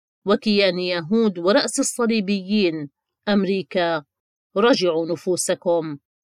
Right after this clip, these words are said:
وتخلصوا من أصنام القبلية والقومية، فإنها تجعلكم وقودا لنار جهنم. اعزموا على الخضوع التام لدين الإسلام دون تبرير لتعطيل أي حكم شرعي.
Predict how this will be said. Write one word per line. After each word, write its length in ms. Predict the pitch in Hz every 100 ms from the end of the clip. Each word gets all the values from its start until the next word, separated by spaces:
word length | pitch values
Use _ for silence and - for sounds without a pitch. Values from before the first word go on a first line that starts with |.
| _
وتخلصوا 720 | 180 175 185 220 214 208 220 214
من 140 | 220
أصنام 460 | - 208 220 220 214
القبلية 680 | 208 - 202 196 196 190 185
والقومية، 920 | 196 185 180 202 180 196 180 175 180 160 _ _ _ _
فإنها 540 | 294 277 233 170 175
تجعلكم 720 | 160 180 175 175 202 208 220 214
وقودا 500 | 208 - 208 185 190
لنار 500 | 190 190 233 277 175
جهنم. 800 | 160 175 170 175 170 165 147 143 _ _ _ _ -
اعزموا 480 | 277 269 294 302 269
على 160 | 269
الخضوع 460 | 262 - 226 240 233
التام 480 | 233 _ 262 240 226
لدين 380 | 208 190 226 233
الإسلام 760 | 202 - - 233 170 165 151 - _ -
دون 320 | 175 208 202
تبرير 520 | 208 185 185 202 196 196
لتعطيل 720 | 196 202 196 185 294 311 262
أي 280 | 247 220 233
حكم 380 | 220 202 175
شرعي. 640 | 175 220 254 220 170 147